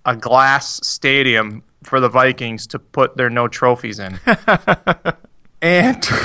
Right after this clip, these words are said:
Speaker 1: <laughs> and I've heard that the guy who is in charge of either the stadium or operations for the Vikings now used to work for the W W E.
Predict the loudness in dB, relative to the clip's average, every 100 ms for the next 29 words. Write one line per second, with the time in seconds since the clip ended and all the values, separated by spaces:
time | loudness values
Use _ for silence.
0 | -8 -14 -16 -16 -20 -20 -18 -2 2 4
1 | 4 2 6 6 6 2 -2 0 2 2
2 | 2 0 -2 -4 -4 -6 2 2 2 -2
3 | -6 -8 -6 -6 -6 -6 -4 -2 0 2
4 | 2 2 4 2 0 -4 -2 0 2 0
5 | 0 -6 -2 2 2 0 -2 -2 -2 -2
6 | 2 4 2 0 -4 0 0 0 0 0
7 | -2 -4 -2 -2 -4